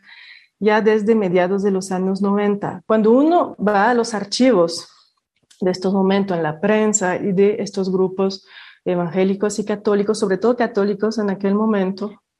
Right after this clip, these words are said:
uno se da cuenta que hay mucha des-, mucho desplazamiento de la idea de rechazo a la guerra de clase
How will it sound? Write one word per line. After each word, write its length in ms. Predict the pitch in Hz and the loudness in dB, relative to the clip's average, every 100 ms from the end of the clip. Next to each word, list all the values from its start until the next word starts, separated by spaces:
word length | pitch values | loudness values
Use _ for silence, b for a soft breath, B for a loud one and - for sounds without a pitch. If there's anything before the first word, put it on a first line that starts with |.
| - | -2
uno 160 | 220 | 0
se 120 | 247 | 2
da 100 | 302 | 0
cuenta 440 | 285 269 247 247 240 | 2 2 2 0 0
que 360 | 240 247 240 B B B B B | 2 0 -2 B B B B B
hay 200 | 220 220 | 0 4
mucha 680 | 226 240 254 302 302 302 294 | 4 4 2 2 2 0 -4
des-, 360 | - 190 214 - | -2 -2 -2 0
mucho 240 | 240 254 | 0 2
desplazamiento 1080 | 320 320 254 247 240 220 254 262 254 247 190 | 0 2 0 0 0 4 4 4 2 -2 0
de 120 | 214 | 2
la 120 | 208 196 | 2 2
idea 260 | 202 233 | 2 2
de 100 | 214 | 2
rechazo 640 | 208 165 - 233 233 240 226 | 0 0 -2 0 0 0 0
a 40 | |
la 140 | 196 | 2
guerra 240 | 180 190 214 | 2 2 4
de 160 | 214 | 2
clase 520 | 208 220 202 202 214 | 2 0 0 -4 -8